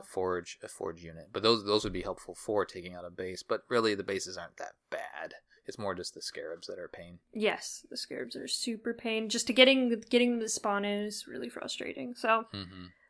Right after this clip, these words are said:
Speaker 2: the end, the end of the run, I was just waiting for the final scarab to spawn, and then boom, boom, boom, hit 'em, open the last door, and then you're done.
Speaker 1: Yep.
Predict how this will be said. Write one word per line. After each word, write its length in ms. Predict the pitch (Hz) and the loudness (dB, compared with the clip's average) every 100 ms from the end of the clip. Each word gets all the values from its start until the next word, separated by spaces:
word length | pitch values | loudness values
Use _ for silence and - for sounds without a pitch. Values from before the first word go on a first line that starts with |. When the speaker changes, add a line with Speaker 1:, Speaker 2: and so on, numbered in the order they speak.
| _ _ _ _ | _ _ _ _
Speaker 2:
the 140 | 262 | 12
end, 340 | 214 277 285 220 | 12 12 10 6
the 80 | 240 | 10
end 180 | 240 311 | 10 10
of 100 | - | 8
the 100 | 226 | 10
run, 280 | 202 214 202 | 12 12 12
I 100 | 190 | 12
was 140 | 196 | 8
just 240 | 202 202 202 | 4 0 8
waiting 400 | 208 208 202 196 | 10 10 8 6
for 140 | 220 | 6
the 120 | 196 | 6
final 460 | 202 - 214 196 196 | 4 6 8 10 8
scarab 500 | 202 - 196 208 202 | 4 6 10 10 8
to 80 | 220 | 4
spawn, 520 | - 247 233 240 240 - | 8 10 12 12 12 8
and 240 | 214 208 | 8 10
then 320 | 208 202 196 | 12 12 10
boom, 220 | 196 220 214 | 8 8 10
boom, 200 | 214 202 | 10 10
boom, 320 | 220 220 214 | 8 8 6
hit 220 | - 220 | 8 12
'em, 280 | 214 208 202 - | 12 8 2 6
open 260 | 220 220 208 | 6 8 8
the 80 | |
last 380 | 208 202 196 - | 12 12 10 6
door, 220 | 214 202 | 6 8
and 120 | 196 196 | 8 4
then 160 | 196 | 0
you're 140 | 208 202 | -2 -4
done. 460 | - - - - 254 _ _ _ _ | -2 -2 -4 -10 -18 _ _ _ _
Speaker 1:
Yep. 180 | - 87 | -10 -10